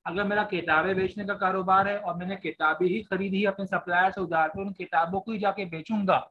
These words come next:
तो इस liability को मैं नाम क्या दूंगा, Account payable। आपकी हर वो liability,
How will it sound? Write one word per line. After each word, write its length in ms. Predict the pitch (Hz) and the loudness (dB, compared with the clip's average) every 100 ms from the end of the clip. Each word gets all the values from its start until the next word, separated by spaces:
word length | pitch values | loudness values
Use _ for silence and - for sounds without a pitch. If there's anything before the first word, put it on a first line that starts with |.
| _ _ _ _ _ - - - | _ _ _ _ _ -20 -20 -4
तो 300 | 208 226 - | 2 2 0
इस 200 | 285 269 233 | -6 -4 2
liability 420 | 214 202 214 240 | 2 2 -2 -2
को 120 | 233 | -2
मैं 120 | 220 | -2
नाम 280 | 196 202 220 | 0 0 0
क्या 180 | 220 226 | 2 2
दूंगा, 240 | 226 220 | 2 2
Account 680 | 240 - 180 - 202 220 226 - | 0 -2 -2 0 4 4 2 -2
payable। 480 | 190 185 180 185 - _ _ _ _ _ _ _ - | -2 0 2 2 0 _ _ _ _ _ _ _ 2
आपकी 420 | 208 247 - 277 | 4 4 0 -4
हर 260 | 180 226 269 | 4 4 6
वो 140 | 269 | 4
liability, 600 | 254 233 202 208 196 147 | 4 4 4 -2 -2 -8